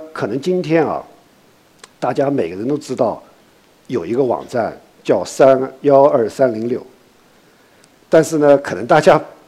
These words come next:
不知道的一个网站呢，叫做幺二三零八。但是在我的眼里呢，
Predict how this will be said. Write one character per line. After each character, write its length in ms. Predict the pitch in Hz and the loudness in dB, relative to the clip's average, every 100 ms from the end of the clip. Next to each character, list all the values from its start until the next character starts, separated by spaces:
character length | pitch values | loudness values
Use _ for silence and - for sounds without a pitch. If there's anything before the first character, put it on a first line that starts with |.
| _ | _
不 80 | 196 | -10
知 160 | 208 214 | -2 6
道 160 | 190 | 6
的 80 | 143 | 6
一 20 | |
个 80 | 131 | 2
网 220 | 117 76 | -2 -6
站 220 | 92 113 | -6 -6
呢， 200 | 92 92 - _ _ _ _ _ | -6 -10 -12 _ _ _ _ _
叫 160 | 135 113 | -4 -4
做 160 | 104 - - | -6 -10 -2
幺 180 | 127 | 0
二 220 | 123 127 104 | 2 0 -2
三 180 | 127 | -4
零 160 | 107 98 | -4 -8
八。 240 | 101 104 - _ _ _ _ _ _ _ _ _ _ _ _ _ _ _ _ | -8 -8 -10 _ _ _ _ _ _ _ _ _ _ _ _ _ _ _ _
但 160 | 165 165 | -6 -4
是 240 | 160 160 | -4 -4
在 240 | 156 214 180 | 2 6 8
我 160 | 113 | 6
的 80 | 95 | -2
眼 320 | 107 98 95 | -8 -8 -6
里 120 | 135 | -8
呢， 240 | 80 82 | -8 -14